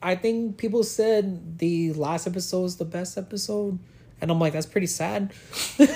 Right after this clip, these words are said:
Speaker 2: right, fun fact.
Speaker 1: Yeah. Um, by the way, fun fact, she actually,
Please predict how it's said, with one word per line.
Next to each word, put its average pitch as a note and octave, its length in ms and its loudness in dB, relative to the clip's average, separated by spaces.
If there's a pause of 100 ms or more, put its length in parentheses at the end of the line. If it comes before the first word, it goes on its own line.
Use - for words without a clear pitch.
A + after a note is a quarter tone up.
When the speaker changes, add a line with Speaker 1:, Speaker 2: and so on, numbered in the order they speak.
(440)
Speaker 2:
right, C3 200 2
fun D#3 180 4
fact. F3+ 320 8 (420)
Speaker 1:
Yeah. D#3+ 360 8 (280)
Um, D#3+ 640 8 (300)
by F3+ 140 10
the A#3 80 12
way, A3 160 12
fun G#3 180 2
fact, G#3+ 340 6
she G#3 300 4
actually, F#3 580 0